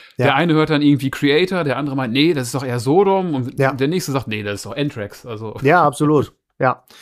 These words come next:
Speaker 1: Vom, vom Riffing her, also viele Songs sind, wie bei vielen anderen Bands vermeintlich auch, erstmal durch die Gitarren entstanden. Äh, typisches Songwriting, erst haben wir die Riffs, einen ungefähren Songablauf, danach wird's, äh,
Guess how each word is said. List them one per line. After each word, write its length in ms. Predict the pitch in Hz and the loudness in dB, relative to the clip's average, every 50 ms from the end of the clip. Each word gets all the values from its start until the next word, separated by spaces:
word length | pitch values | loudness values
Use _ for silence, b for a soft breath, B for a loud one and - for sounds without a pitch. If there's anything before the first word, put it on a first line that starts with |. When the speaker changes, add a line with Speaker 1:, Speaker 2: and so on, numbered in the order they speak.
| B B B B B B B | B B B B B B B
Speaker 1:
Vom, 460 | - - 143 147 151 147 147 143 143 - | -2 0 2 4 4 2 2 0 -2 -6
vom 260 | - - 151 143 139 | -4 -2 0 2 2
Riffing 300 | 143 175 185 - 196 180 | 2 2 2 0 -2 0
her, 320 | 170 175 180 180 180 175 - | 0 0 0 0 0 0 -2
also 160 | 139 135 139 | -4 -6 -6
viele 260 | - - 180 175 175 | -6 -6 -2 0 0
Songs 400 | 151 - - 160 160 170 165 - | -2 0 -2 -2 0 -2 -4 -2
sind, 340 | - 147 147 151 139 - - - | -2 -2 -2 -2 -4 -6 -12 -12
wie 220 | 135 127 135 147 | -10 -6 -4 -2
bei 160 | 131 139 127 | 0 0 0
vielen 260 | 117 - - 143 135 127 | 0 -2 -4 -4 -4 -2
anderen 240 | 127 135 135 123 | -4 -4 -4 -2
Bands 200 | 113 123 120 120 | -2 -4 -4 -4
vermeintlich 460 | - - 120 117 120 123 120 117 117 120 | -6 -6 -4 -4 -4 -4 -4 -6 -4 -4
auch, 180 | 123 127 117 | -4 -4 -2
erstmal 300 | - 123 123 - 135 127 | -4 -8 -6 -4 -4 -4
durch 120 | 123 123 123 | -4 -4 -6
die 100 | - 117 | -6 -8
Gitarren 340 | 120 117 - 131 147 156 | -8 -6 -6 -6 -4 -4
entstanden. 480 | 151 143 143 - - 143 139 147 147 147 B B B B B B B B B B B B _ _ _ _ _ _ | -4 -6 -8 -6 -4 -4 -4 -4 -6 -8 B B B B B B B B B B B B _ _ _ _ _ _
Äh, 280 | - 127 117 113 113 113 | -4 -2 -2 0 -2 -4
typisches 360 | 110 - 139 127 120 127 120 - | -4 -4 -6 -6 -4 -8 -6 -2
Songwriting, 600 | - 135 143 139 135 135 135 135 - 143 135 131 | 0 0 2 2 2 2 2 2 0 0 -2 0
erst 280 | 120 120 123 120 - 135 | -2 -2 -4 -4 -4 -4
haben 100 | 127 127 | -2 0
wir 60 | 120 | 0
die 80 | 123 | 0
Riffs, 520 | 120 113 123 143 151 147 - - - - - _ | 2 4 4 4 2 2 -4 -10 -12 -12 -16 _
einen 380 | _ 180 127 120 117 117 113 113 - _ _ | _ -8 -6 -6 -6 -6 -8 -8 -12 _ _
ungefähren 840 | - 165 170 180 175 160 - - 160 151 151 151 147 143 139 - - _ _ | 0 2 4 4 2 0 0 0 0 0 0 -2 -4 -4 -6 -8 -12 _ _
Songablauf, 880 | - - - 151 135 127 139 139 - 151 139 139 139 143 139 - - - _ _ _ | -12 -4 -4 -4 -2 -2 -4 -2 0 0 2 2 0 -2 -4 -8 -14 -20 _ _ _
danach 560 | _ - 120 127 120 123 123 123 127 123 113 | _ -6 -4 -2 -2 0 0 -2 -2 -4 -4
wird's, 380 | 123 127 127 123 - - - | -2 -2 -2 -2 -4 -10 -10
äh, 40 | - | -6